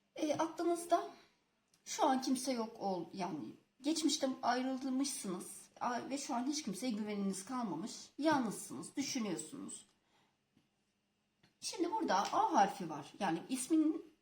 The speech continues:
içinde de olabilir, baş harfi de olabilir. A harfi, bir A harfiyle tanışma olacak.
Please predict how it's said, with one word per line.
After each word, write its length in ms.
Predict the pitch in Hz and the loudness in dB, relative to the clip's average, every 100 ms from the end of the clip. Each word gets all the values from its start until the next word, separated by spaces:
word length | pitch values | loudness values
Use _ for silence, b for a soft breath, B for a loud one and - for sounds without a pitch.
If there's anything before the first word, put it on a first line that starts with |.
| _ | _
içinde 340 | - - 277 277 | -8 -2 -2 0
de 60 | |
olabilir, 380 | 247 196 175 185 | -2 -2 -2 -2
baş 200 | 226 226 | -2 0
harfi 280 | 233 240 233 | -2 -2 -2
de 40 | |
olabilir. 600 | 214 160 156 165 - - _ b b b | 0 0 -2 -6 -8 -12 _ b b b
A 240 | - 330 330 | 0 2 4
harfi, 460 | 196 175 - - - _ _ _ _ _ 240 | 0 0 -8 -10 -10 _ _ _ _ _ -4
bir 300 | 311 - 285 | 0 2 2
A 120 | 285 | 2
harfiyle 400 | 220 - 226 254 | -2 -2 -6 -4
tanışma 560 | 214 196 - 208 196 - _ _ - | -2 -2 -2 -4 -4 -10 _ _ -4
olacak. 520 | 180 160 160 180 | -2 -2 -4 -8